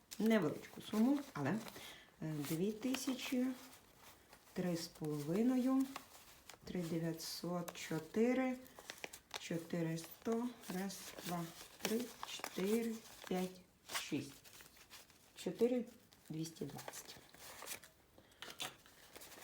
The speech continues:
Я ще, до речі, додала конверти нові категорії. Покажу вам.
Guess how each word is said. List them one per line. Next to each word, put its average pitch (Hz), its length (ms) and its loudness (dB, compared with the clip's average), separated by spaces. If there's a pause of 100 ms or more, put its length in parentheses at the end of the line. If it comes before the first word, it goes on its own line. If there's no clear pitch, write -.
(240)
Я 160 200 6
ще, - 260 0
до 135 140 2
речі, 135 320 -2
додала 143 540 4 (180)
конверти 180 680 2 (280)
нові 208 520 2 (1200)
категорії. 180 840 2 (1800)
Покажу 151 420 -6
вам. 190 400 0